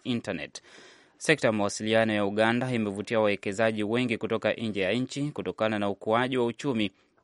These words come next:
kwa mwendo wa kasi, idadi kubwa ya vijana na hali thabiti ya kisiasa.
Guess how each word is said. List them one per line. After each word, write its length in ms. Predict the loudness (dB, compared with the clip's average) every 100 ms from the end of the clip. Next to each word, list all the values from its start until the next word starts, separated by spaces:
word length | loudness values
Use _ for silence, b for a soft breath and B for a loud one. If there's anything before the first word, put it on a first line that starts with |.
| _
kwa 100 | 2
mwendo 300 | 4 4 2
wa 80 | 0
kasi, 420 | 0 0 0 -6 -8 -8
idadi 360 | 0 0 0
kubwa 340 | -4 -6 2 2
ya 80 |
vijana 420 | 2 4 4 4 2 b b b b
na 120 | -2
hali 260 | 4 4 6
thabiti 460 | 4 2 -2 -4 -6
ya 60 |
kisiasa. 640 | -6 -8 2 2 2 -4